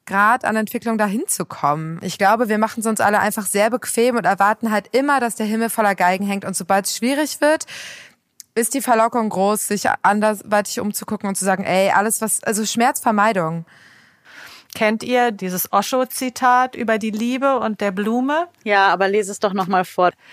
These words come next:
Speaker 2: „Wenn du eine Blume liebst, dann pflücke sie nicht. Wenn du sie pflückst, wird sie sterben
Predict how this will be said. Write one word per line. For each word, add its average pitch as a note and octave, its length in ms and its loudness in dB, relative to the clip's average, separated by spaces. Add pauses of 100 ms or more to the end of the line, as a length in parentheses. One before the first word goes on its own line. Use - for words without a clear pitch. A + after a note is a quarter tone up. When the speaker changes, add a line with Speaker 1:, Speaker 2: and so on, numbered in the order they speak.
(180)
Speaker 2:
„Wenn A3 200 -2
du B3 100 2
eine A3+ 300 2
Blume B3 500 -2
liebst, B3 520 -4
dann A3 160 2
pflücke B3+ 480 -2
sie G#3 240 -4
nicht. - 580 -4 (480)
Wenn G3+ 220 0
du A#3 100 2
sie A3+ 200 -2
pflückst, - 720 -2 (200)
wird A3+ 180 0
sie A#3 180 -2
sterben G#3 760 2